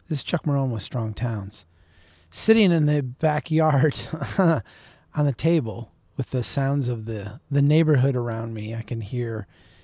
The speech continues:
in the distance the neighbor just decided to mow their yard. And, uh, the birds are out, and, uh, Gryffindor the dog is, uh,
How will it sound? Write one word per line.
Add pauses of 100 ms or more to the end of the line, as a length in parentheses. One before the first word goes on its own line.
(180)
in
the
distance
the
neighbor
just
decided
to (200)
mow
their
yard. (680)
And,
uh, (180)
the
birds (100)
are
out, (300)
and,
uh,
Gryffindor
the
dog (680)
is,
uh,